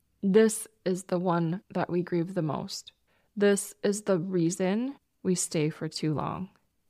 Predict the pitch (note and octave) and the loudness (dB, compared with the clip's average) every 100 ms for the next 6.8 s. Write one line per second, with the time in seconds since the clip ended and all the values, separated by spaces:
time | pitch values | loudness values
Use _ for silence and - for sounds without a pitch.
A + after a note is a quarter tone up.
0 | _ - E3+ F3 - F3 D#3+ - F3 F3 | _ -6 -4 -4 -4 -2 -2 -2 -2 -4
1 | - F3 F3+ F3+ - - - F#3+ _ _ | -4 -4 -4 -6 -10 -10 -12 -14 _ _
2 | _ _ _ _ _ _ A#3+ C4 E4+ E4 | _ _ _ _ _ _ 0 2 4 4
3 | B3 G#3 G3 F#3+ F#3+ G3 F#3+ F3 E3+ F3 | 2 2 4 6 6 6 4 2 2 2
4 | F3+ - - _ _ _ - F3+ G3 F#3 | 2 -4 -18 _ _ _ -6 -2 2 4
5 | F3 E3 E3+ F#3+ G3 G3+ G#3 - - _ | 4 4 2 2 2 2 0 -8 -12 _
6 | _ _ - F#3 F3+ F3+ F3+ F3 | _ _ 0 4 4 4 2 -2